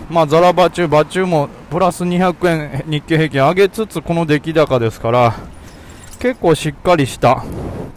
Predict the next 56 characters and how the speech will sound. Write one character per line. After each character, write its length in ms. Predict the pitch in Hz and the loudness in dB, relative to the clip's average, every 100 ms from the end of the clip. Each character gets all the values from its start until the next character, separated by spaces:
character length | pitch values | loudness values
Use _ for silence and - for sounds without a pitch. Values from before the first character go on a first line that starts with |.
| - - - - - | -20 -20 -20 -20 -8
こ 140 | - | -4
の 120 | 170 147 | -2 0
辺 220 | 156 151 | 0 0
は 100 | 143 | -4
強 340 | - 156 151 | -4 0 2
い 60 | 135 | 4
ラ 160 | 139 | 2
イ 60 | 139 | 2
ン 60 | 120 | -2
に 80 | |
な 180 | 120 113 | -2 -2
る 240 | 131 143 123 - | -2 -4 -6 -8
可 140 | 139 | -4
能 140 | 151 | -2
性 180 | 147 175 | -2 0
が 100 | 147 | 2
あ 40 | 113 | 0
り 60 | |
ま 160 | 104 95 | -2 -8
す 120 | - | -8
ね。 180 | 127 147 - - - - - - - - - - - | -6 -6 -10 -20 -20 -20 -20 -20 -20 -20 -20 -20 0
で、 240 | 214 226 | 4 4
ま 140 | 202 190 | 4 2
あ、 20 | |
対 240 | 220 254 | 4 2
照 140 | 269 247 | 0 -4
的 160 | 262 | -4
に 100 | 247 | -2
マ 200 | 233 262 | 2 4
ザ 180 | 302 311 | 4 2
ー 40 | |
ズ 60 | 247 | 4
の 100 | 185 | 2
方 60 | 160 | 2
は 60 | |
ち 60 | 170 | 0
ょ 80 | 208 | -2
っ 40 | |
と 140 | 202 | 0
売 200 | 151 165 | 4 4
買 200 | 180 175 | 4 4
代 220 | 170 175 160 | 4 4 2
金 220 | 139 123 | 0 0
は 100 | 123 | 0
薄 280 | 139 - 165 | 0 -2 -2
い 40 | |
で 60 | 113 | -2
す 140 | - | -2
ね。 120 | 117 | -4
千 220 | - 160 | -2 -2
三 220 | 160 202 202 | 0 0 2
百 180 | 151 | 2
六 240 | 143 147 156 | 0 0 0
十 120 | 156 | 0
億 200 | 135 - | 0 -2
と 160 | 135 | -2